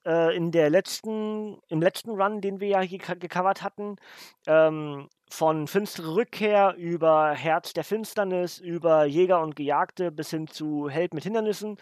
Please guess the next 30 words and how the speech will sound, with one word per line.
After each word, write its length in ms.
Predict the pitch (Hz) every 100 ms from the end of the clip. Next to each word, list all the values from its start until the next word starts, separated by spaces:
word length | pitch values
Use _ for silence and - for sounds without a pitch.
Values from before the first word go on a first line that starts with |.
| - - -
und 140 | 165
dann 160 | 175 170
diese 180 | 160
ganzen 280 | 160 147 147
Tie-Ins, 600 | 147 170 185 170 160 -
äh, 100 | -
auch 340 | 147 143 147 156
im 160 | 147
Venomverse 540 | 156 175 170 156 151 -
zum 140 | 156
Teil 280 | - 143 143
und 140 | 143
dann 200 | 139 139
Venom 220 | 135 143 139
Incorporated 640 | 131 165 165 160 151 151
und 120 | 139
Poison 340 | 123 147 147 135
X. 320 | 156 - - - - - -
Ähm, 440 | 160 160 156 151 -
dort 280 | 139 170 190
gab 180 | 214 202
es 100 | -
am 80 | 170
Ende 160 | 180
des 180 | 165 -
Runs 320 | 139 160 180
ja 140 | 175 165
dann 260 | 151 156
diese 220 | 143 139 160
Abspaltung 960 | 175 - 180 170 175 170 160 160 -